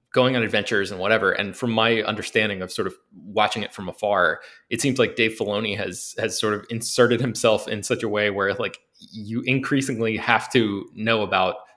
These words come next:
Star Wars Rebels and all these, like, animated shows that, that, you know, all these things from outside of just the experience of watching The Mandalorian in order for it to even be coherent, let alone enjoyable. So, um, I, I kind of resent the show from afar, even though it's not impacting me directly.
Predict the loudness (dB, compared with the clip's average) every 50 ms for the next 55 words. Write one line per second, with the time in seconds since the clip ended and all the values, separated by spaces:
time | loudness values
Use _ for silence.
0 | _ -12 0 4 6 6 8 8 6 6 6 6 6 6 6 6 4 2 0 -2
1 | -2 0 0 2 2 2 0 2 2 2 2 2 2 0 0 -2 0 0 2 2
2 | 2 2 0 -2 -4 -4 -4 -2 -2 -2 -2 -4 -12 -12 -8 -6 -6 -6 -6 -4
3 | 2 4 4 4 4 4 4 4 4 4 2 0 -4 -4 -4 -4 -4 -6 -6 -4
4 | -2 -2 -2 -2 -2 0 2 2 2 2 0 -2 -2 -2 -2 -2 -2 -4 -6 -6
5 | -8 -10 -10 -10 -10 -10 -10 -12 -8 -6 -4 -4 -4 -6 -8 -6 -4 -4 -4 -4
6 | -4 -4 -2 0 0 0 -2 -4 -4 -6 -6 -6 -4 -4 -4 -4 -4 -4 -2 0
7 | 0 0 0 -2 -6 -8 -8 -8 -8 -10 -12 -6 -2 -2 -2 -2 -4 -4 -2 -2
8 | 0 -2 -2 -4 -4 -4 -2 -2 -2 -2 -2 -2 -4 -8 -10 -12 -12 -10 -8 -4
9 | 0 2 2 2 2 0 -4 -8 -4 -2 0 2 2 0 -2 -6 -14 -16 -16 -18
10 | -10 _ 0 0 2 2 0 -4 -2 0 0 2 4 4 4 4 4 6 4 4
11 | 4 4 0 -4 0 2 2 2 2 2 -2 -2 -2 0 0 0 0 2 6 8
12 | 10 10 10 8 6 4 2 2 2 4 4 4 4 4 4 6 8 8 8 8
13 | 6 4 2 0 0 2 2 4 4 2 2 0 -2 -2 -2 0 0 0 -2 -4
14 | -2 0 -2 0 0 0 -2 0 -2 -2 0 0 0 2 0 0 2 2 2 2
15 | 2 0